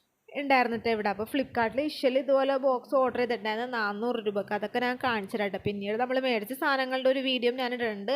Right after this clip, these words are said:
അതെല്ലാം ഞാൻ കാണിച്ചും തരാം. ഇപ്പോൾ ദേ ഓരോന്നോരോന്ന് ഇങ്ങനെ നോക്കി നോക്കി ഇങ്ങനെ എടുക്കണേ ഇഷൽ. അപ്പോൾ ദേ ഇത് റബ്ബറൊക്കെ ആണ് ട്ടോ കാണുന്നത്, ബർഗറിൻ്റെ രൂപത്തിലുള്ള റബ്ബർ, പിന്നെ തൊപ്പി, സ്പെക്സ്, അതേപോലത്തെ ഒക്കെ റബ്ബർ ഉണ്ട് ട്ടോ. നല്ല രസമുണ്ടായിരുന്നു കാണാൻ വേണ്ടിയിട്ട്.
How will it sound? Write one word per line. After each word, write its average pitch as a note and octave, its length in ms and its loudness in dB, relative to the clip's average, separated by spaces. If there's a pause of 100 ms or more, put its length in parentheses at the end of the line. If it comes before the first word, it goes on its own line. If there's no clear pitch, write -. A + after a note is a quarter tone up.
അതെല്ലാം G#3+ 440 0
ഞാൻ B3 160 0
കാണിച്ചും A3+ 440 0
തരാം. A3 280 2 (1300)
ഇപ്പോൾ A3+ 220 0
ദേ A#3 180 6
ഓരോന്നോരോന്ന് B3 640 4
ഇങ്ങനെ B3 220 2
നോക്കി B3 280 -2
നോക്കി A3+ 260 -2
ഇങ്ങനെ B3 280 -2
എടുക്കണേ A#3 380 0
ഇഷൽ. A3 260 -2 (360)
അപ്പോൾ G3+ 180 -4
ദേ A#3 120 4
ഇത് B3+ 120 6
റബ്ബറൊക്കെ A#3+ 560 4
ആണ് C4 100 -2
ട്ടോ C4 100 4
കാണുന്നത്, A3 440 0
ബർഗറിൻ്റെ A#3 580 2
രൂപത്തിലുള്ള A#3 640 2
റബ്ബർ, A3+ 380 2 (600)
പിന്നെ B3+ 260 2
തൊപ്പി, B3+ 460 4 (220)
സ്പെക്സ്, B3 540 2
അതേപോലത്തെ C#4+ 580 4
ഒക്കെ - 280 -2
റബ്ബർ D#4 300 4
ഉണ്ട് C4+ 160 0
ട്ടോ. B3+ 140 4
നല്ല A#3+ 340 0
രസമുണ്ടായിരുന്നു C#4+ 600 0
കാണാൻ A3+ 360 0
വേണ്ടിയിട്ട്. G3+ 440 -4